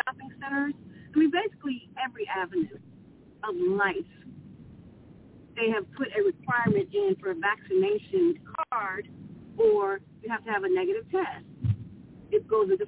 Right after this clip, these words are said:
full effect on in August. Well, the people started protesting,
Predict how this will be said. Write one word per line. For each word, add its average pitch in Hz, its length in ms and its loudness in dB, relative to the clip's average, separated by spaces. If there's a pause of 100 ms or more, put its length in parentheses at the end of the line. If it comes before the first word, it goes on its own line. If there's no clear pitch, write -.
full 320 180 4
effect 233 400 -4
on 381 240 4
in 370 120 6
August. 339 440 -2 (540)
Well, 220 440 0 (600)
the 381 60 -8
people 247 340 -8
started 285 320 -2
protesting, 381 720 0